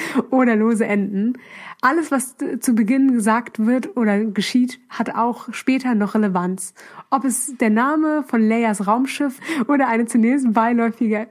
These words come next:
äh, beiläufig erscheinende Bemerkung von, äh, Ransom, die später auch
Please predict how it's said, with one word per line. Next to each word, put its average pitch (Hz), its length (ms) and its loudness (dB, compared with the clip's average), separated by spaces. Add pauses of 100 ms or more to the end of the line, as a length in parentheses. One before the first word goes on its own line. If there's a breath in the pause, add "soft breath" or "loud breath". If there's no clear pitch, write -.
(180)
äh, 214 180 2
beiläufig 226 460 0
erscheinende 214 440 0
Bemerkung 208 560 0
von, 214 360 0
äh, 208 300 0
Ransom, 208 600 0 (240 loud breath)
die 214 80 2
später 233 460 0
auch 220 200 -2